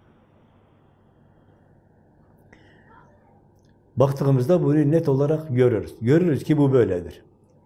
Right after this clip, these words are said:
Yani cehenneme gidenler bile bile gidiyor. Evet, yine Allah buyuruyor. "Onlar Allah'ın ayetlerini bile bile inkar ederler." Allah'ın ayetlerini inkar edenler,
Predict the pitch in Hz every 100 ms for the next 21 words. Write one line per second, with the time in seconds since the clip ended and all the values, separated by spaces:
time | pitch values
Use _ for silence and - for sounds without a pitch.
0 | _ _ _ _ 117 139 135 104 120 135
1 | 120 110 107 113 135 123 120 160 - -
2 | 120 143 110 98 90 95 87 82 - _
3 | _ _ _ _ _ - 78 - 127 127
4 | 107 98 90 98 101 107 143 - - _
5 | - _ - 123 123 143 127 110 110 107
6 | 127 101 104 104 107 107 151 160 104 110
7 | 151 113 90 80 - - _ _ _ _
8 | - 104 95 98 95 90 87 82 76 -
9 | _ _ _ _ _ - _ _ - 120
10 | 120 123 143 156 - - 104 120 120 120
11 | 131 123 - 117 117 135 123 117 117 120